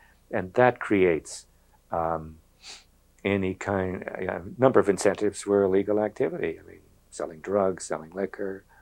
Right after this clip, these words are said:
armed robbery, uh, gang fights that, um, that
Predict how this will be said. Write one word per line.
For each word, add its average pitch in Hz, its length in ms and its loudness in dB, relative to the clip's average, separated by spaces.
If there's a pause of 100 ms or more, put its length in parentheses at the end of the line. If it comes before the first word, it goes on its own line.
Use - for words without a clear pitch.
armed 87 300 4
robbery, 92 680 2 (560)
uh, 85 300 -8
gang 95 420 2
fights 90 640 0 (400)
that, 87 340 2 (180)
um, 85 600 -8 (440)
that 87 260 -2